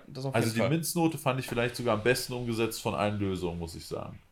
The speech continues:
Speaker 2: Also auch da ein bisschen unpraktisch und inkonsistent,
Speaker 1: Ja.
Speaker 2: aber dafür das Plus Geschmack.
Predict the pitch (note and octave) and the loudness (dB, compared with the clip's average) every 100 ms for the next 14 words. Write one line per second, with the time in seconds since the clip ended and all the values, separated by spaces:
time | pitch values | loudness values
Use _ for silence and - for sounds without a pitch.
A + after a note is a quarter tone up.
0 | _ - - - A2+ A2+ G#2+ G#2 A#2+ C3+ | _ -20 -20 -4 0 4 4 6 8 8
1 | C#3 A#2+ C3 A#2+ A#2+ A2+ E3 D#3+ D#3 D3+ | 6 0 -2 -2 -2 4 2 4 0 0
2 | D3+ D3+ C#3+ A2 D3+ D#3 F3 D#3 - D#3+ | 2 2 2 -4 -4 0 0 0 2 4
3 | C3 - B2 A#2 B2 C3 - C#3 A2+ - | 6 6 8 8 8 6 4 0 0 -2
4 | B2+ C3+ C3+ - - - - A#2 G2+ F#2 | 6 6 6 -4 -16 -14 -4 -2 2 2
5 | F2+ | 2